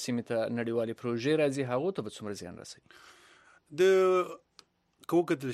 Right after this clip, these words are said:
Speaker 2: شي، نو، آه، چرته چې سرمایه کاري کیږي که نه،
Speaker 1: مهم.
Speaker 2: د یو چا سرمایه کار نه مې یو خبره اورېدلې وه، هغه وایي چې د سرمایه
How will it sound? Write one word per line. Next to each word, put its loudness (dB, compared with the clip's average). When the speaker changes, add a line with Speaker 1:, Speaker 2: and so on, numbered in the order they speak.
Speaker 2:
شي، -6
نو، -4
آه، -12
چرته -4
چې -6
سرمایه 0
کاري 4
کیږي -4
که -4
نه، -10
Speaker 1:
مهم. -6
Speaker 2:
د -2
یو -2
چا 2
سرمایه -4
کار 4
نه 2
مې -6
یو -8
خبره -2
اورېدلې -2
وه، 2
هغه -2
وایي 2
چې -8
د -4
سرمایه -4